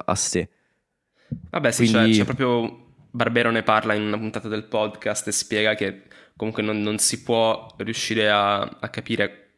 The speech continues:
Speaker 2: quale è stato l'impatto della resistenza partigiana, però
Speaker 1: Mm.
Speaker 2: sicuramente ha influito in quello che è venuto dopo, perché ha, ha definito l'immagine d'Italia come paese che si è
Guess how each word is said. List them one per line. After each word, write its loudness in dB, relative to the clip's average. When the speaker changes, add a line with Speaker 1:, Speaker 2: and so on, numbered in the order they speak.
Speaker 2:
quale 2
è 0
stato -2
l'impatto -2
della -2
resistenza -4
partigiana, -2
però 4
Speaker 1:
Mm. 4
Speaker 2:
sicuramente 2
ha 6
influito -2
in -2
quello 0
che -2
è -2
venuto -4
dopo, 0
perché -4
ha, 2
ha -4
definito -4
l'immagine 0
d'Italia 2
come -4
paese 0
che -8
si -6
è -6